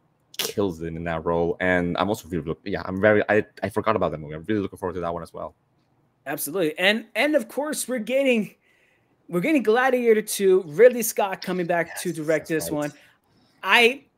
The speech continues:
Speaker 2: listen, I, I love Ridley Scott. Gladiator is one of the greats all time. Do we need this? Do we need a sequel of Gladiator two? I don't know. If there's a story to tell, I can't wait to see it.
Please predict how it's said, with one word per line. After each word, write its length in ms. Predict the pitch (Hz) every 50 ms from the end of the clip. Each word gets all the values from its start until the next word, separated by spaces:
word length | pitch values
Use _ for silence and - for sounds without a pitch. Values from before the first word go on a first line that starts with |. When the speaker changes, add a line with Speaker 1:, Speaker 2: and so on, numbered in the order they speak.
| _ _ -
Speaker 2:
listen, 360 | 240 196 180 170 - 151 139
I, 220 | 135 185 202 196 - - -
I 100 | 160 180
love 340 | 156 151 160 180 202 175 180
Ridley 180 | 202 185 185
Scott. 320 | 175 - - 170 160 165 160 - _ _ _ _ _ _
Gladiator 340 | - 156 151 160 175 175 180
is 100 | 175 170
one 160 | 175 165 165
of 60 | 165 160
the 40 |
greats 320 | 160 165 165 175 180 170 -
all 160 | 170 165 160
time. 400 | - - 156 156 151 151 151 156 _ _ _ _ _ _ _ _ -
Do 100 | 165 156
we 120 | 156 156
need 260 | 160 170 190 208 214
this? 220 | 226 247 226 - -
Do 120 | - 208
we 80 | 233 247
need 200 | 220 214 262 294
a 40 | 294
sequel 360 | - - 285 285 285 320 285
of 80 | 262
Gladiator 300 | 262 285 269 269 277 269
two? 220 | 247 - - 285 381 - -
I 160 | 202 220 247
don't 400 | 254 240 254 247 247 247 247 233
know. 360 | 226 240 240 247 254 269 269 - _ _ _ _
If 120 | - 170 165
there's 180 | 208 208 180
a 40 | 185
story 320 | 175 - 208 202 202 202 196
to 80 | 196
tell, 300 | 185 - 214 196 202 202
I 80 | 180 160
can't 240 | - - 175 156 160
wait 140 | 160 156 156
to 60 | 143
see 300 | - - - 175 190 214
it. 140 | 247 262